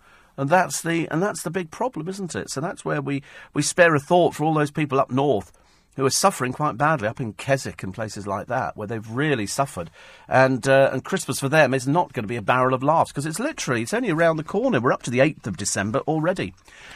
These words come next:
Here's, here's the Nelson's flag story.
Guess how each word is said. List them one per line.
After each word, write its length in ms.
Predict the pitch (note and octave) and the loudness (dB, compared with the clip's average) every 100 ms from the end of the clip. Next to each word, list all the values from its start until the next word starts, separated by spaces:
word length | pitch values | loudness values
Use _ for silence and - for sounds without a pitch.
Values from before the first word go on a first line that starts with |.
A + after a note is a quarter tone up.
| - - | -16 0
Here's, 340 | A3 A3 - _ - _ | 0 0 -8 _ -20 _
here's 140 | C4+ - | -12 -2
the 80 | F#3 | 2
Nelson's 420 | D3+ - C3 - | 4 2 -2 -2
flag 300 | G#2 E2 - | -4 -4 -8
story. 420 | - E2+ C#2+ C#2+ | -8 -8 -8 -12